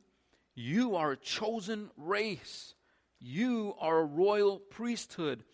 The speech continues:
You are a holy nation. You are a people for his own possession." Why? "That you may proclaim the excellencies of him who called you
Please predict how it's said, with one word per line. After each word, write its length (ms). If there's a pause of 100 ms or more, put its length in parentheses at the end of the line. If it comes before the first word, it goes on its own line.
(320)
You 420
are 40
a 440
holy 460 (160)
nation. 720 (300)
You 480
are 180
a 60
people 500
for 180
his 380 (160)
own 380 (120)
possession." 880 (1040)
Why? 420
"That 180
you 120
may 160
proclaim 720
the 120 (140)
excellencies 760
of 120 (100)
him 300 (360)
who 260
called 480
you 340